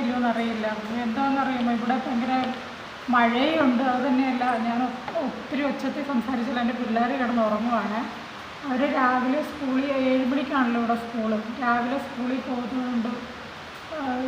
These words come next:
ഏഴ് മണിക്ക് എഴുന്നേൽക്കുന്ന, ഏ, ഏഴ് മണിക്ക് സ്കൂളിൽ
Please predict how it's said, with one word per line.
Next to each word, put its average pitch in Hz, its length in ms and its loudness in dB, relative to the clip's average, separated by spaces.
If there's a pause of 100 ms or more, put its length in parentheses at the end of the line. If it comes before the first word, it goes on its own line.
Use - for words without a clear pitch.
ഏഴ് 247 240 2
മണിക്ക് 277 280 4
എഴുന്നേൽക്കുന്ന, 247 500 0 (300)
ഏ, 254 80 0 (1080)
ഏഴ് 262 200 4
മണിക്ക് 302 320 0
സ്കൂളിൽ 311 300 0